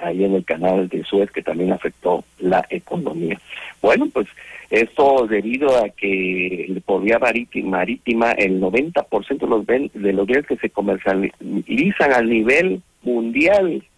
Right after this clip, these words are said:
son los que, este, pasan por, por los buques, Jorge, amigos, y, eh, eso ha arrojado, y después de la pandemia,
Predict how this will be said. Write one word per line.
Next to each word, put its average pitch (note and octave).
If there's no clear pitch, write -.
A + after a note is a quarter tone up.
son C3+
los C3+
que, F#2
este, -
pasan A#2+
por, -
por F2+
los F#2
buques, B2+
Jorge, B2+
amigos, B2
y, D3+
eh, A#2+
eso E3
ha E3
arrojado, D#3+
y -
después F#2+
de C3+
la C3
pandemia, B2+